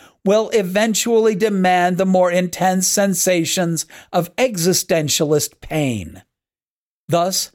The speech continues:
modernity's decay process will run its full course, from self-interest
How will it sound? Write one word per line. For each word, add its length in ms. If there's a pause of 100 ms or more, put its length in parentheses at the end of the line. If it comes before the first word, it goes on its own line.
(380)
modernity's 920
decay 680
process 840
will 160
run 260
its 200
full 280
course, 560 (600)
from 220
self-interest 1040